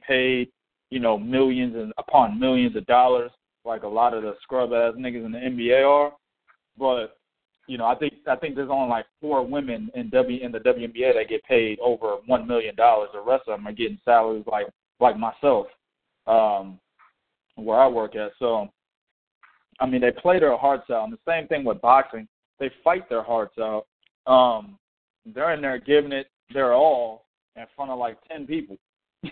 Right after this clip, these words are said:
You know what I'm saying? And, and the best fighters in women's boxing, like Cecilia Brækhus, um, you know, Mia Saint John at one time, you had Layla Ali, yeah, and Sophie Mathis. Um, yeah, my girl that just went to the U F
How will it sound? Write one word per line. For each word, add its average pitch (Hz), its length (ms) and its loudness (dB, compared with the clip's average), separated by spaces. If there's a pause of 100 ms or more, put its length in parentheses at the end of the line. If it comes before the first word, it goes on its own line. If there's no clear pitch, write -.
You 269 120 6
know 233 60 2
what 156 100 -2
I'm - 120 -12
saying? 139 280 0
And, 123 140 -6 (420)
and 127 260 2
the 120 220 -8
best 160 180 0 (160)
fighters 143 420 0 (380)
in 127 220 -16
women's 143 360 -6 (120)
boxing, 147 420 -2
like 110 320 -2
Cecilia 139 460 0
Brækhus, 127 520 2 (760)
um, 113 520 2
you 127 120 -16
know, 110 240 -10
Mia 139 260 -4 (100)
Saint 120 220 -4
John 139 320 2
at 104 140 -10
one 113 280 -12
time, 107 360 -6
you 110 260 -2
had 117 160 2
Layla 123 480 4
Ali, 123 320 -8 (380)
yeah, 123 160 -4
and 135 400 -4
Sophie 135 280 0
Mathis. 120 540 2 (300)
Um, 104 440 -2 (360)
yeah, 143 160 4
my 123 160 4
girl 139 220 0
that 123 140 -2
just 127 140 -10
went 135 200 -10
to 139 60 -10
the 120 80 -2
U 127 180 4
F 117 60 0